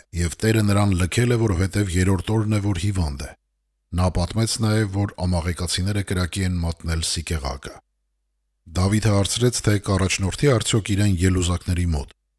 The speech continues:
Եգիպտացին ասաց նրան. «Երդվիր, որ ինձ չես սպանի, չես հանձնի իմ տիրոջ ձեռքը, և ես քեզ ելուզակների մոտ կառաջնորդեմ»։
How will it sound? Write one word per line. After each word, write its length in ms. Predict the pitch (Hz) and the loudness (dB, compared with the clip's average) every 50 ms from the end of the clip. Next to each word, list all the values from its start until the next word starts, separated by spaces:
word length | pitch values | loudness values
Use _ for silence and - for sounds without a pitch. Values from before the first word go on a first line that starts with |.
| _ _ _ _ _ _ _ _ _ _ _ _ _ | _ _ _ _ _ _ _ _ _ _ _ _ _
Եգիպտացին 680 | 90 90 92 85 90 - - 80 76 - - 95 92 | 0 0 2 2 2 0 0 -2 -2 -2 0 0 0
ասաց 300 | 87 85 - 98 78 - - | 0 0 0 -2 -4 -4 -4
նրան. 300 | - 71 69 67 67 71 - _ _ _ _ _ _ _ - | -6 -6 -6 -6 -8 -10 -14 _ _ _ _ _ _ _ 0
«Երդվիր, 540 | 85 92 92 - - - 87 95 104 101 | 2 2 2 2 0 -4 -2 -2 -2 -2
որ 160 | 92 90 87 85 | 0 -2 0 0
ինձ 160 | 87 82 - | -2 -2 -2
չես 300 | - - - 107 110 - | -2 -2 0 0 0 0
սպանի, 420 | - - - 76 76 76 73 67 67 - _ _ | -2 -4 -4 -6 -6 -4 -6 -6 -8 -14 _ _
չես 280 | _ - 101 104 98 | _ -2 -2 0 0
հանձնի 380 | - - 87 90 82 85 90 95 | 0 0 -2 -2 -2 -2 -2 0
իմ 120 | 92 87 | -2 -2
տիրոջ 360 | 82 87 87 85 85 78 - 73 | -2 -2 -2 -2 -2 -4 -4 -4
ձեռքը, 440 | 78 98 104 104 - - - 62 - - _ _ _ | -2 0 0 -2 -2 -6 -10 -10 -12 -14 _ _ _
և 220 | _ 82 85 85 80 | _ -2 -2 0 0
ես 240 | 82 92 107 107 - - | 0 0 0 0 0 -2
քեզ 240 | - - 98 90 - - - | -2 -2 -2 -2 -2 -6 -6
ելուզակների 720 | 71 82 92 82 82 85 76 78 78 - - 82 78 76 76 | 0 0 2 2 2 0 -2 -2 -4 -4 -4 -4 -4 -2 -2
մոտ 220 | 78 71 69 - | -2 -4 -4 -6
կառաջնորդեմ»։ 720 | - 69 65 64 67 - - 67 67 - - - 69 67 | -8 -8 -8 -6 -6 -6 -8 -8 -10 -12 -12 -14 -16 -16